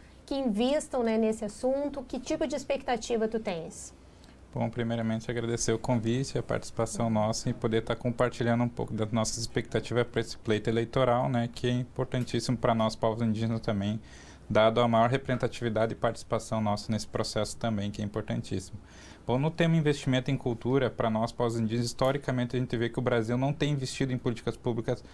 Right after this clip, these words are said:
Speaker 2: com foco voltado à cultura dos povos indígenas, de fato.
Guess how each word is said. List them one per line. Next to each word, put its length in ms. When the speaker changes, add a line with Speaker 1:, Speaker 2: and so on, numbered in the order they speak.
Speaker 2:
com 160
foco 480
voltado 420
à 20
cultura 360
dos 100
povos 260
indígenas, 380
de 80
fato. 400